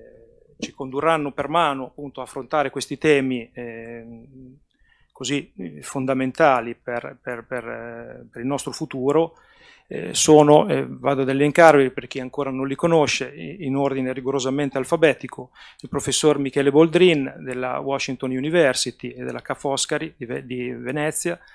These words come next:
il professor Andrea Roventini della Scuola Superiore Sant'Anna,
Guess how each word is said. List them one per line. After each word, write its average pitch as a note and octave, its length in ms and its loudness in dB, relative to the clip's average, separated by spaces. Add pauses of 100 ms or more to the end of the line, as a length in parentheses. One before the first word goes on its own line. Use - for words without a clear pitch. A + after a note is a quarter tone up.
(340)
il - 100 -14
professor C#3+ 560 4
Andrea C#3 420 2
Roventini D#3+ 920 2
della B2 200 -8
Scuola C3+ 280 -4
Superiore B2+ 460 -10
Sant'Anna, D#3+ 680 -4